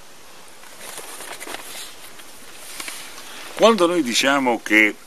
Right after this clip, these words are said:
che la frase "et verbum caro factum est" intende dire che la figura di Gesù Cristo è stata letteralmente inventata, no?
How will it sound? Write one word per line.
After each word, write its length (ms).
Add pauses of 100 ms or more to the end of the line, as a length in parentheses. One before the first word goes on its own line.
(880)
che 140
la 100
frase 640 (960)
"et 500 (140)
verbum 760 (100)
caro 600
factum 640
est" 500 (880)
intende 580
dire 480
che 220
la 120
figura 520
di 520
Gesù 280
Cristo 440
è 40
stata 440 (280)
letteralmente 920
inventata, 1040 (760)
no? 280